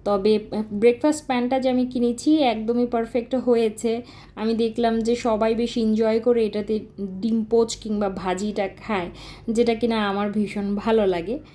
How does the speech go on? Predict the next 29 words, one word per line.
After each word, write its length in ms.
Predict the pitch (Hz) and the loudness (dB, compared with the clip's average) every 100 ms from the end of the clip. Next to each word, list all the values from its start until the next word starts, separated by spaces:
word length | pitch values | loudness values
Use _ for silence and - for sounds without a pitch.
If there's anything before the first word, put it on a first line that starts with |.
| - - _ 247 | -20 -20 _ 2
ভাজাভাজির 560 | 240 269 285 285 302 302 | 4 4 4 4 2 2
কাজগুলো 480 | 269 262 269 277 | 0 0 -2 -2
শেষ 360 | 277 302 302 302 | 0 0 0 2
হয়ে 200 | 277 240 | 2 2
গেলে, 400 | 226 220 226 254 | 2 0 0 0
আহ, 300 | 269 254 226 | 0 -2 -2
সকালের 440 | - 220 226 226 | -4 -4 -2 -2
খাবারটা, 540 | 220 233 208 208 214 208 - | -2 -4 -4 -4 -2 -4 -4
আহ, 120 | 196 | -6
টেবিলে 360 | 196 202 202 202 | -2 -2 0 -2
সার্ভ 240 | 233 226 220 | 0 -2 -2
করে 340 | - 202 202 196 | -2 0 2 0
দিব। 340 | 202 190 226 - - - - - | -2 0 -2 -4 -14 -20 -20 -10
আর 420 | - 170 170 175 170 - - - | -2 0 0 -2 -6 -14 -6 2
এই 180 | 262 | 2
তো 180 | 262 370 | 4 2
আমাদের, 580 | 370 247 240 233 262 262 233 | 2 0 0 0 0 0 -2
আহ, 160 | 214 214 | -6 -4
ডিম 260 | 208 254 254 | -2 -2 0
ভাজিটা 460 | 240 233 247 247 | 0 -2 0 0
কিন্তু 560 | 247 233 220 214 220 214 220 | 0 0 0 0 -2 -2 -4
শেষ 300 | 214 247 240 | 0 2 2
হয়ে 180 | 240 208 | 2 2
গিয়েছে, 460 | 196 208 190 185 349 | 0 2 0 0 -4
এইবার 500 | - 185 190 185 185 | 0 2 4 2 -2
খাবার 360 | 220 208 202 | -2 0 0
সার্ভ 240 | 208 233 233 - | 0 -2 -2 -4
করার 300 | 202 202 208 | -2 0 -2
পালা। 500 | 202 202 208 208 | -2 0 0 -2